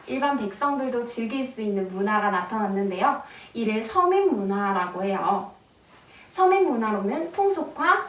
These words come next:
한글 소설, 탈놀이, 그리고 판소리 등이 있는데요. 이를 통해 당시 사람들의 생활 모습이나 생각을 알 수가 있어요.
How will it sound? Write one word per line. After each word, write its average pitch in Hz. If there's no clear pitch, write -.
한글 330
소설, 202
탈놀이, 349
그리고 214
판소리 392
등이 214
있는데요. 202
이를 233
통해 214
당시 220
사람들의 294
생활 370
모습이나 208
생각을 403
알 196
수가 202
있어요. 190